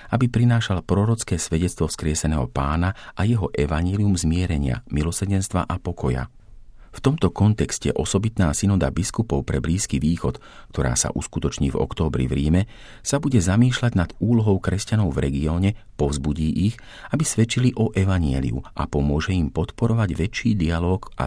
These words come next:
spoluprácu medzi kresťanmi v celej oblasti.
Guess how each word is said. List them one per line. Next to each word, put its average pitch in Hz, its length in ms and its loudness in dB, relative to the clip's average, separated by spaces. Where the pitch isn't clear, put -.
spoluprácu 69 640 0
medzi 69 160 -2
kresťanmi 87 560 0
v 104 160 -6
celej 90 320 -2
oblasti. - 480 -4